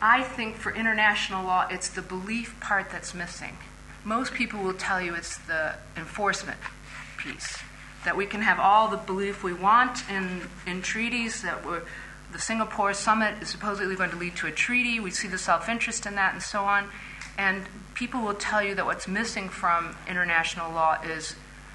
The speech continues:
enforcement, is coercion. That is not what is missing. My earlier book, The Power and Purpose of International Law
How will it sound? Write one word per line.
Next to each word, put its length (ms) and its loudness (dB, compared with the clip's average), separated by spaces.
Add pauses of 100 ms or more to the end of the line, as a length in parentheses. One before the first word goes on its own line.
(340)
enforcement, 680 -2
is 140 -6
coercion. 580 0 (440)
That 140 2
is 120 -2
not 320 8
what 100 -2
is 140 -8
missing. 340 -10 (1120)
My 240 6 (100)
earlier 300 8
book, 380 2
The 80 6
Power 300 8
and 100 6
Purpose 320 0
of 100 -6
International 640 2
Law 360 6